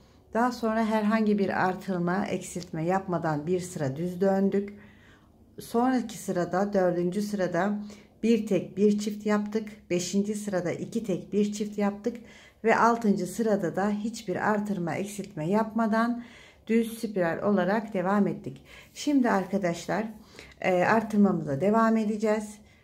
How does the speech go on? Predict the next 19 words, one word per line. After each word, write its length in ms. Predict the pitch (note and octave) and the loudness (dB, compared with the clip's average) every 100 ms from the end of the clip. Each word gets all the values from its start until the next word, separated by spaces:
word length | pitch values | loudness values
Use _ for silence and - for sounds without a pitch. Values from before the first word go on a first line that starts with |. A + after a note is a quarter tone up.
| _ - | _ -6
Bakın, 380 | G#3+ G3+ D#3 C#3 | -4 -2 -4 -4
e, 380 | E3 E3+ D#3+ E3 - | -4 0 0 -2 -2
sıra 240 | A#3 A3+ | 0 2
başındayım, 540 | G#3+ G#3 A3 G#3 G#3 | 2 2 4 6 8
yine 460 | G3+ G#3 F#3+ G#3 - | 8 6 4 0 -6
aynı 320 | - A3 G#3+ G3+ | -2 2 4 4
yuvaya 380 | F3 D#3 C#3+ | 4 0 0
bir 180 | C#3+ G#3+ | 0 -2
kez 260 | G#3+ G#3+ G#3 | 0 -2 0
daha 240 | G#3+ G#3 | 0 2
battım. 720 | G#3 G#3 - G#3 G#3 G#3+ - - - _ - _ _ _ - _ _ _ _ _ _ _ - - | 2 0 -2 2 4 4 -2 -12 -20 _ -20 _ _ _ -20 _ _ _ _ _ _ _ -20 -12
İk-, 300 | G#3 - - | -12 -8 2
e, 360 | F#3 F#3 F3+ F#3 | 6 8 8 6
burada 320 | A3 G#3 G#3 | 4 4 2
bir 200 | A#3 - | 0 0
çift 260 | - G#3 F#3 | -4 -4 0
yapmış 420 | F3+ F3 E3+ - | 0 0 -6 -4
oldum. 360 | D#3 D3 D3+ | -4 -4 -8
Sonrasında 1080 | - - A#3 A3+ G3+ - - E3+ D3 C#3+ C#3 | -10 -4 0 4 2 0 -6 -4 -2 -4 -4